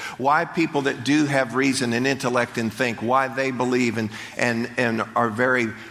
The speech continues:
uh, vocal about their beliefs. Christianity actually invites you to explore and to think. It invites you to have a reasoned faith, that to believe can be more than just an, it, it can be, uh, uh,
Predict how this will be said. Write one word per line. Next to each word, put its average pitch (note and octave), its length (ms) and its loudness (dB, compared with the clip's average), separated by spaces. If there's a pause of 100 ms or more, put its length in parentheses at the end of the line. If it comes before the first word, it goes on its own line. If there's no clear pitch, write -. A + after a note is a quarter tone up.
(100)
uh, A2+ 380 0
vocal C3 480 0
about G#2 340 0
their G#2+ 140 0
beliefs. G#2+ 580 -2 (560)
Christianity E3 1040 2
actually C#3+ 480 0
invites B2+ 520 2
you C3 180 0
to C3 160 2
explore A2+ 1040 0 (340)
and A2 200 -2
to A2+ 100 -2
think. A2 500 -2 (220)
It C3+ 100 2
invites D#3 420 2
you G#3+ 120 0
to F#3 80 2
have D#3+ 220 2
a D3 100 2
reasoned C#3+ 580 2
faith, G2+ 600 -2 (500)
that D3 220 0
to D#3 100 0
believe D3 680 2
can C#3+ 180 0
be C#3+ 140 2
more D3+ 380 2
than D#3 200 0
just C#3+ 300 0
an, C3+ 300 -2 (160)
it, C#3+ 180 0
it B2+ 100 -4
can D3 180 0
be, D3 440 0 (300)
uh, C3+ 280 0 (520)
uh, A#2 100 0